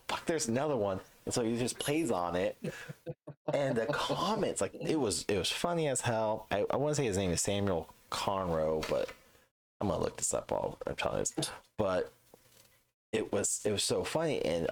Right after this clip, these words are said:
all the comments, though, was he gets so much shit of, "How dare you? You're just faking it." Yeah, Samuel J Comroe, C O M R O E. Um,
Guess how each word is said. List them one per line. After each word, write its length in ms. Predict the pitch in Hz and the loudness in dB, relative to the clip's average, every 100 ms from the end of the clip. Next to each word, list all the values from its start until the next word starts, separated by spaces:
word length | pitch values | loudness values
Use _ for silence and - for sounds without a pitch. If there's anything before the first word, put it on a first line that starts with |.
| - | 0
all 220 | - 151 | 0 2
the 120 | 113 | 0
comments, 600 | - - 131 156 101 - | -2 0 0 0 0 -2
though, 240 | - 78 | 0 0
was 320 | 73 73 - - | 2 2 0 -2
he 400 | - 160 160 139 | -2 0 0 2
gets 280 | 90 - | 0 0
so 380 | - - - 143 | 0 0 0 2
much 240 | 156 87 - | 2 0 0
shit 600 | - - - 147 - - - - - | 0 0 0 0 -2 -6 -14 -16 -4
of, 160 | - - | -2 0
"How 300 | - 123 127 | 0 0 0
dare 320 | 151 95 104 | 0 0 2
you? 180 | 101 101 | 2 2
You're 280 | 95 101 110 | 2 2 2
just 280 | 104 - | 0 0
faking 460 | - 92 92 - 95 | 0 0 0 0 2
it." 300 | 95 95 - - - - _ _ | 2 2 -2 -8 -20 -20 _ _
Yeah, 200 | 120 92 | 0 2
Samuel 580 | - 135 143 151 151 143 | 0 0 2 2 2 0
J 480 | - 117 117 113 - - _ _ | 0 2 2 0 -6 -20 _ _
Comroe, 720 | - 131 117 101 82 64 60 | -2 0 0 2 2 2 0
C 300 | - - 113 | -2 0 2
O 100 | 104 | 2
M 220 | 101 98 - | 2 2 0
R 200 | 87 87 | 2 2
O 220 | 82 85 | 2 0
E. 220 | 80 69 - - - _ _ _ _ _ _ _ _ _ - - - - _ - | 0 -2 -4 -14 -20 _ _ _ _ _ _ _ _ _ -20 -20 -20 -20 _ -4
Um, 500 | 98 87 - 67 | -2 0 -2 -4